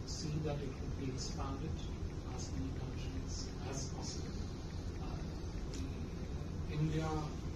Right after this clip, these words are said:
trading arrangements in another currency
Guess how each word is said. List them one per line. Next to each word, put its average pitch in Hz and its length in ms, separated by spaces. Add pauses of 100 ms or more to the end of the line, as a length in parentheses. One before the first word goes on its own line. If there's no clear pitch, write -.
(380)
trading 156 480
arrangements 143 800
in - 100 (220)
another 147 320
currency 143 480